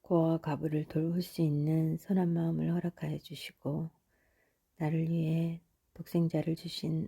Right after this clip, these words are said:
아버지의 그 마음이 부어지게 하여 주옵소서.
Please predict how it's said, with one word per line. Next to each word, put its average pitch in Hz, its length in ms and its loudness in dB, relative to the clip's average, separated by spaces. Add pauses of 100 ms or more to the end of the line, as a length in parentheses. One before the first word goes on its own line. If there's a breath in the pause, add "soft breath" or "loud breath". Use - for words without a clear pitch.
아버지의 160 600 -4
그 - 100 -8
마음이 151 800 -2 (1500 soft breath)
부어지게 165 480 0
하여 147 240 -2
주옵소서. 165 880 -6